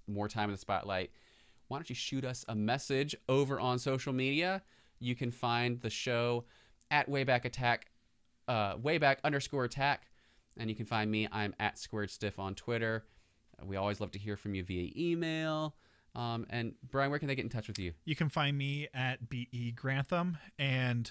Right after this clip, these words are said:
Speaker 2: um, you can email the show at wayback attack show at gmail dot com.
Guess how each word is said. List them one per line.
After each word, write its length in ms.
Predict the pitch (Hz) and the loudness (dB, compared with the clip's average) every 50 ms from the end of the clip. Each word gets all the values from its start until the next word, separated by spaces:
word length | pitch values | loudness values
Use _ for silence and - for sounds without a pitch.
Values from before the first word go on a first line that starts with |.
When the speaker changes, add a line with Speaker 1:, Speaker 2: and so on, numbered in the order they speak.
| - - | -8 -8
Speaker 2:
um, 600 | - 127 120 117 110 107 104 101 98 95 95 101 107 185 _ _ _ _ _ - | -4 -2 0 0 0 0 -2 -2 -4 -6 -8 -8 -10 -16 _ _ _ _ _ -12
you 120 | - 156 131 | -8 -6 -6
can 140 | - 135 - - | -6 -6 -2 2
email 300 | 190 202 196 165 131 127 | 2 4 4 4 4 2
the 80 | 120 | 2
show 300 | 113 - - 123 110 110 | 0 2 0 0 0 0
at 220 | - 107 110 92 113 | -2 -4 -4 -4 -4
wayback 440 | 113 110 104 113 107 101 98 - - - - - _ _ _ - | -4 -4 -2 -2 -2 -4 -4 -6 -14 -20 -20 -20 _ _ _ -6
attack 400 | 113 110 - - 117 104 - - | -6 -6 -4 -2 -2 -2 -4 -4
show 340 | - - - 117 101 98 98 - | -8 -4 -2 -2 -2 -2 -4 -6
at 160 | 95 98 95 101 _ _ - | -6 -8 -8 -10 _ _ -14
gmail 300 | - - 104 101 95 90 | -10 -8 -8 -6 -6 -8
dot 140 | 87 - - | -10 -12 -14
com. 280 | - - 78 69 78 | -14 -16 -16 -14 -16